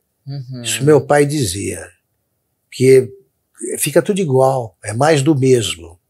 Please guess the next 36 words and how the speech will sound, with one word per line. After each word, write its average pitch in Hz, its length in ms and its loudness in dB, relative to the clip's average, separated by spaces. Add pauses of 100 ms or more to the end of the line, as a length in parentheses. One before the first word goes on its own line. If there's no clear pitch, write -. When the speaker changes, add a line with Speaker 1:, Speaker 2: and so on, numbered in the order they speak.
(580)
Speaker 2:
Você - 160 0
não 165 200 2
tem 190 200 4
mais 143 520 2
aquela 123 520 0
fissura, 139 1120 2 (960)
né, 139 260 2
pra 135 180 2
ser, 139 360 4
é, 113 220 0
meu 120 180 2
pai 151 220 2
sonhava 165 580 2
ser 156 160 2
prefeito, 131 540 0
depois 185 320 2
que 143 180 2
é, 147 380 0 (1500)
Speaker 1:
Uhum. 131 140 -16
Speaker 2:
ele 123 260 0
dizia 131 600 2
que 113 520 0
o 123 260 -2
único 170 720 2 (280)
dia 139 380 2
de 120 100 -2
felicidade 135 720 2
absoluta 151 800 0
do 127 140 2
político 131 540 -2
é - 20 4
o 156 40 4
do 151 120 -4
comício 156 480 2
da 156 140 2
vitória. 113 640 -6